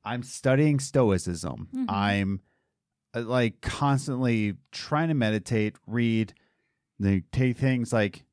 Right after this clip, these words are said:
Speaker 1: "Let's listen, just, like, calm, like, let's just,"
Speaker 2: Mm-hmm.
Speaker 1: and I'm getting better. Like,
Speaker 2: Yeah, definitely.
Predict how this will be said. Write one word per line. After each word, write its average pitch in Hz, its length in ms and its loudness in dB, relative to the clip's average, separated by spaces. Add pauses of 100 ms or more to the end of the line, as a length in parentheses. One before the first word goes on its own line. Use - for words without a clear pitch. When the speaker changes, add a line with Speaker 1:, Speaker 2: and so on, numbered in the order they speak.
Speaker 1:
"Let's 135 340 -6
listen, 92 440 -2
just, 131 280 -6
like, 151 180 -2
calm, 135 400 2
like, 110 220 0
let's 107 220 -2
just," 220 180 -4
Speaker 2:
Mm-hmm. 196 180 -6
Speaker 1:
and 175 140 0
I'm 226 100 0
getting 247 300 0
better. 139 520 0
Like, 508 180 0
Speaker 2:
Yeah, 415 80 2
definitely. 262 680 -8